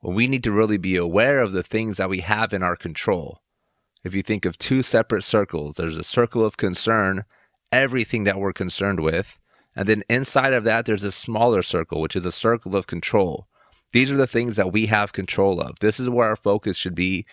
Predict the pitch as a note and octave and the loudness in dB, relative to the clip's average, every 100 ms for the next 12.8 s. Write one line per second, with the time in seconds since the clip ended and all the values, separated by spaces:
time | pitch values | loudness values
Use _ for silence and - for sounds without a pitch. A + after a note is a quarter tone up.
0 | - - F#2+ F#2+ E2+ G#2+ - A#2+ G#2+ G#2+ | -18 -6 0 0 2 2 2 0 0 2
1 | G#2+ - F#2 F#2+ F2 E2 F2 F2 - - | 0 -2 -2 0 0 -2 -4 -6 -8 -10
2 | _ - _ _ _ _ _ G#2+ G2+ G2 | _ -20 _ _ _ _ _ -2 0 0
3 | A2+ A#2 G#2 A2 B2 A2+ G#2 F#2 - G#2 | 0 0 0 0 2 0 -2 -4 -2 -2
4 | G#2 G2 F#2 - F#2+ F#2+ F2 - F2+ - | 0 0 0 -2 -4 -2 -4 -2 -6 -2
5 | F#2 D2 - _ _ _ _ _ - A#2 | -2 -2 -8 _ _ _ _ _ 2 2
6 | - A2 G#2 F#2 E2 G#2 G2+ A#2+ - F#2 | 2 0 2 2 0 0 0 0 0 2
7 | G#2+ G2+ F#2 F2 F#2 D#2+ - _ - - | 0 0 0 2 2 2 -8 _ -20 -20
8 | _ A#2+ A2+ B2+ A#2+ A2 G#2+ A2 F#2+ G2+ | _ 2 2 0 -2 0 0 0 0 0
9 | G2+ F#2 - G#2 A2 F#2+ F2 F2 E2+ E2 | 0 0 0 0 0 0 -2 -2 -6 -4
10 | - A2 A2+ G#2 - - - F2 F2 G#2 | 0 0 0 -4 -8 -10 -4 2 4 6
11 | A#2+ C#3 - _ _ _ _ _ E3 F3 | 4 0 -6 _ _ _ _ _ -2 0
12 | D3+ C#3 D#3+ C3+ G2 E2+ D2+ | 0 0 2 4 4 4 0